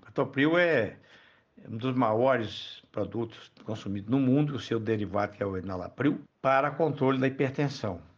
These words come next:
O laboratório que detém a, a patente é inglês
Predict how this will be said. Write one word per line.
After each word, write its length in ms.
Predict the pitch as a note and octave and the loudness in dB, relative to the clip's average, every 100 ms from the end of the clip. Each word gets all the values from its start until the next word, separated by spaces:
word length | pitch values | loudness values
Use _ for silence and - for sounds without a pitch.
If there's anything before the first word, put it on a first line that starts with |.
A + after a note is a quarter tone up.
| - | -2
O 120 | B2 | 2
laboratório 920 | C#3+ D3 D#3+ D3+ C3+ A2+ A2 G2 F2 - _ | 4 4 2 2 4 6 4 0 -6 -12 _
que 440 | - G#2 G#2 G2+ | -10 -6 -4 -4
detém 500 | F#2+ G#2 G#2 G2 F#2+ | -4 -6 -4 -8 -6
a, 80 | F2+ - | -8 -10
a 520 | - F#2 F2 F2 E2+ - | -10 -8 -10 -12 -16 -12
patente 720 | - F#2 - D#3 F3+ - F2 - _ - | -6 -6 -2 -2 -2 -6 -14 -20 _ 0
é 80 | |
inglês 720 | B2 B2+ D3+ D3 F#2 - - | 2 4 4 2 -2 -10 -18